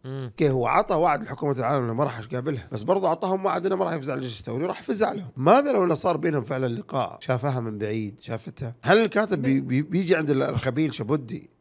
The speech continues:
Speaker 1: ما اتوقع
Speaker 2: الوقت؟
Speaker 1: لو صار.
Speaker 2: تخيل انت، متخيل انت معي انه في ارخبيل شابودي
Speaker 1: أوكي،
Speaker 2: هو
Speaker 1: وهي
Speaker 2: موجود
Speaker 1: كانت جدًا
Speaker 2: في وعيه،
Speaker 1: مشتاقة له وهو مشتاق
Speaker 2: وهو
Speaker 1: لها.
Speaker 2: موجود وفي وعيه،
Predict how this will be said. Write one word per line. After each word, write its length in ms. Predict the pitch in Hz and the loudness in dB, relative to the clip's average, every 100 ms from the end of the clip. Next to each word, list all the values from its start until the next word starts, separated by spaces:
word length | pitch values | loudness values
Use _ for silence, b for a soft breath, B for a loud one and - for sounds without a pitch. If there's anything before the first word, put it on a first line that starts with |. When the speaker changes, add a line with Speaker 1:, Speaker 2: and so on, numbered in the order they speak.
| - | -14
Speaker 1:
ما 140 | 170 | -12
اتوقع 280 | 254 - 208 | -10 -8 -6
Speaker 2:
الوقت؟ 320 | 113 156 139 | 2 2 2
Speaker 1:
لو 60 | 135 | -4
صار. 320 | - 135 120 | -6 -10 -10
Speaker 2:
تخيل 440 | 98 - 180 180 131 | -8 -2 2 4 2
انت، 140 | 135 | -2
متخيل 360 | 123 - 160 147 | -4 -2 -2 -2
انت 120 | 113 | -4
معي 160 | 143 147 | -4 -2
انه 200 | 123 110 | -4 -4
في 160 | 131 | -4
ارخبيل 320 | 120 139 151 | -4 0 -2
شابودي 520 | 139 123 139 117 135 131 - | 0 -4 -4 -2 -2 -4 -16
Speaker 1:
أوكي، 340 | 135 - - 165 | -20 -8 6 10
Speaker 2:
هو 60 | |
Speaker 1:
وهي 60 | 196 | 10
Speaker 2:
موجود 360 | 185 170 139 | 8 4 4
Speaker 1:
كانت 300 | 147 196 175 | 2 0 -4
جدًا 480 | 127 190 160 143 170 | -6 -8 -8 -6 -2
Speaker 2:
في 100 | 160 | 4
وعيه، 460 | 143 185 170 160 156 | 8 10 10 8 4
Speaker 1:
مشتاقة 100 | 185 | 0
له 120 | 165 | -2
وهو 440 | 147 131 139 185 | -6 -6 -8 -6
مشتاق 160 | 123 143 | -2 6
Speaker 2:
وهو 280 | 156 170 202 | 8 10 10
Speaker 1:
لها. 140 | 214 | 10
Speaker 2:
موجود 640 | 208 208 165 160 165 190 | 12 10 10 8 6 4
وفي 300 | - 147 131 | 0 -4 0
وعيه، 500 | 196 202 160 156 185 | 6 8 8 6 4